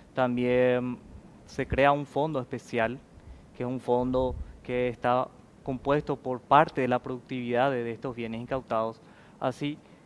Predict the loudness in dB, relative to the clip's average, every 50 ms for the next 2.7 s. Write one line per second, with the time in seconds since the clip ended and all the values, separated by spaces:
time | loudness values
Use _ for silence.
0 | -20 -20 -20 -20 -20 -16 -10 -6 -6 -6 -8 -10 -20 -20 -12 -4 0 0 2 2
1 | 0 -2 -4 0 2 0 0 0 -2 -10 -20 -16 -8 -4 -2 -2 -2 -2 0 2
2 | 4 4 4 2 2 2 2 2 2 -2 -6 -8 -8 -8